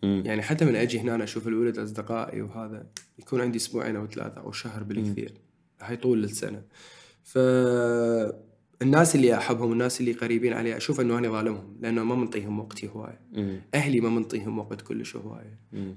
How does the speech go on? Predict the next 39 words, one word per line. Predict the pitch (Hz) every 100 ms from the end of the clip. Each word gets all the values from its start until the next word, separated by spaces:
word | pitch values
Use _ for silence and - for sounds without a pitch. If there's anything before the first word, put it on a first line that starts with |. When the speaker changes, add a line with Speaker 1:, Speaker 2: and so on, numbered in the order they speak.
| -
Speaker 2:
آه، | 120 117 117 117 117 120
ممكن | 131 135 123
شريكة | - 123 123 113
حياتك | - 123 170 120
اللي | 117 113
تكون | 113 135 123
بالمستقبل | 113 110 104 131 127 113 110
لازم | 110 110 110
إنه | 107
تخصص | 104 113 107 - 131
لها | 123 107
وقت، | 104 104 107 -
لأنه | 113 117
بعد | 147 170
كرة | 170 127 120
القدم | 117 123 123
عليك | 120 131
إنه | 131 127
تفكر | 123 143 139 127
بهاي | 117 143
الأشياء. | 117 110 110 107 110 - - -
لكن | 135 139 143
هذا | 147 143
ما | 147
يمنع | 131 117 107
إنه | 113 113
أنت | 113
عليك | 113 117 117
إنه، | - 113 110 110
يعني | 117 127
أنا | 147
شخصيًا | 143 - - 147 147 135
أريد | 127 127
أعيش | 120 131 131
مثل | 131 123
ما | 120
أنا | 117 117
عايش | 123 104
حاليًا. | - 113 117 110